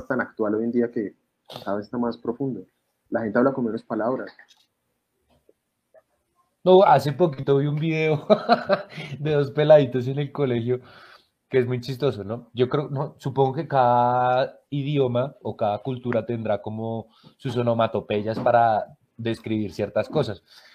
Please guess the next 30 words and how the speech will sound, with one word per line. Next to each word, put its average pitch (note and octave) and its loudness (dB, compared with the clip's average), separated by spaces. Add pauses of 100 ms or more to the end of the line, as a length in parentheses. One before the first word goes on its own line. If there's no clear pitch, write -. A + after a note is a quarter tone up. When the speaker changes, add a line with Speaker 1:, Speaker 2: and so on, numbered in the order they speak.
(160)
Speaker 2:
Pero C3+ 2
entonces B2 -2
el C#3 -2
niño B2+ -2
llegaba A#2+ 4
y A2+ -2
decía, A#2 -2
estaba A2 0
con B2+ -4
otro G2+ -8
peladito, G#2+ -2
se G#2 -10
ven F#2+ -8
en G#2+ -10
un G#2+ -8
aula G#2 -2
del A2+ -10
colegio, G2 -6 (600)
y B2 -4
dice, B2 -6 (340)
"¿Tú G3+ -2
sabías G#3 4
que - -8
las C3+ 2
personas C3+ -2 (140)
para B2 2
decir B2 -2
sí F3 -2
hacen C#3+ 0
ujú? C#3 -4